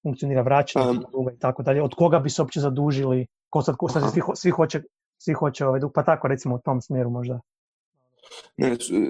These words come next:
Speaker 2: ne, da, su-, su-, super pitanje. Gle, ovako, znači, em, granica zaduživanja ovisi ti o strukturi ekonomije. Dakle, da li si ti, em, ekonomija koja je percipirana kao stabilna, a, u smislu ono da imaš, em, em,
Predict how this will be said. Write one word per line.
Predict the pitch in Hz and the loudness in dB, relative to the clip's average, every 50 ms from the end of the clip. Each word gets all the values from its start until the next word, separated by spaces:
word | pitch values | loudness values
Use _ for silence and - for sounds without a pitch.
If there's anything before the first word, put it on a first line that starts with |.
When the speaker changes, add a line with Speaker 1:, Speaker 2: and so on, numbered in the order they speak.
| 90 95 90 98 123 | 0 0 0 0 2
Speaker 2:
ne, | 131 135 131 113 | 2 2 2 2
da, | 104 139 131 120 | 2 2 2 0
su-, | 113 - - 120 | 0 -4 -10 -14
su-, | - - - - - - - | -16 -16 -16 -18 -18 -14 -10
super | - 180 - - 123 - | -10 -8 -6 -8 -8 -10
pitanje. | 151 - 160 139 127 123 - - 104 120 | -10 -14 -12 -10 -8 -8 -8 -8 -8 -6
Gle, | 120 143 143 - - | -4 -4 -4 -4 -4
ovako, | - 135 135 - - | -6 -8 -8 -8 -8
znači, | - 123 - - 123 - _ _ _ _ _ _ _ _ _ _ - 120 | -8 -8 -8 -10 -14 -14 _ _ _ _ _ _ _ _ _ _ -8 -6
em, | 120 117 120 - - _ _ _ _ | -6 -8 -8 -12 -20 _ _ _ _
granica | - 127 117 127 139 180 208 214 - - 143 | -16 -10 -6 -4 -2 -2 -2 -2 -4 -6 -8
zaduživanja | 135 131 127 - 123 120 131 160 190 226 226 202 180 147 131 127 - - - | -10 -12 -14 -12 -10 -6 -4 -2 -2 -2 -2 -2 -2 -2 -4 -6 -12 -12 -8
ovisi | - 139 143 175 165 - 156 | -4 -2 -2 -2 -2 -4 -4
ti | - 156 139 - | 0 0 0 0
o | - - 127 131 | 0 0 -2 -2
strukturi | 127 - - - - - 143 143 147 139 123 107 - - | -2 -4 -8 -8 -4 -2 0 0 2 2 2 0 -2 -4
ekonomije. | - - - 123 120 113 107 104 95 90 | -8 -8 -4 -2 0 0 0 0 0 -2
Dakle, | 90 - - - 113 | -2 -2 -2 -2 -2
da | 113 120 123 | 0 0 0
li | 131 131 | 0 0
si | - - - _ | -4 -6 -6 _
ti, | - 143 127 120 - _ _ _ _ - - _ _ _ _ _ - | -2 -2 -2 -2 -4 _ _ _ _ -20 -20 _ _ _ _ _ -4
em, | 113 113 113 110 107 107 110 - | -2 -2 -2 -2 -4 -6 -8 -8
ekonomija | - 110 - 127 135 139 127 117 | -10 -8 -6 -4 -4 -4 -4 -2
koja | - 117 | -2 -2
je | 107 | -2
percipirana | - 113 - - - - 143 139 135 120 113 107 | -2 -6 -6 -8 -4 -2 0 2 2 0 -2 -4
kao | - 110 107 | -2 -2 -2
stabilna, | - - - 113 107 110 143 170 190 214 226 220 - _ _ _ _ _ _ _ _ _ _ | -2 -2 -2 -2 0 0 0 0 0 -2 -2 -4 -6 _ _ _ _ _ _ _ _ _ _
a, | - - 117 110 110 113 110 107 98 - | -8 -6 -6 -4 -4 -4 -4 -4 -6 -6
u | |
smislu | 110 - - 123 120 - - 113 | -6 -6 -6 -6 -6 -6 -4 -2
ono | 110 113 113 110 | 0 0 0 0
da | 107 107 110 | 0 0 0
imaš, | 113 120 120 110 104 - - - - | 0 0 -2 -4 -6 -6 -8 -8 -8
em, | - - 113 113 110 110 110 107 107 107 - - - _ _ - - - - - | -6 -2 -2 -2 -2 -2 -2 -2 -4 -4 -6 -10 -16 _ _ -20 -20 -6 -2 -2
em, | 101 107 | -2 -2